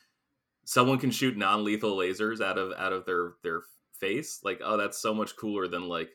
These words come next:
I don't know, someone just pulling a gun out at a concert or a movie theater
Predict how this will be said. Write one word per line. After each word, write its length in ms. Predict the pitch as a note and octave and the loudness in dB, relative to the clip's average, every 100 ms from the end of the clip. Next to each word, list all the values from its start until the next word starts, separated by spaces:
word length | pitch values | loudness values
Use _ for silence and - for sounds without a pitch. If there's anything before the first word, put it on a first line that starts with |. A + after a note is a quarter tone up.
| _ _ - | _ _ -4
I 60 | A#2+ | 0
don't 100 | F#2 | 0
know, 240 | E2 F#2 - _ _ | -2 -6 -12 _ _
someone 260 | - A2 G#2+ | -4 0 0
just 140 | G#2+ | -4
pulling 240 | - G#2+ G2 | -6 -4 -2
a 60 | E2+ | -4
gun 280 | - F2+ | -4 -4
out 340 | F2+ E2+ E2 - | -2 -2 -4 -6
at 100 | F2 | -6
a 160 | B1 - _ _ | -8 -12 _ _
concert 600 | - F2 F#2 D#2 D#2+ F2+ _ | -14 -10 -8 -6 -6 -6 _
or 120 | F2 D#2+ | -6 -4
a 60 | |
movie 260 | D#2+ F#2 F#2 | -6 -8 -8
theater 440 | F2 E2 E2+ F#2+ | -8 -6 -4 -6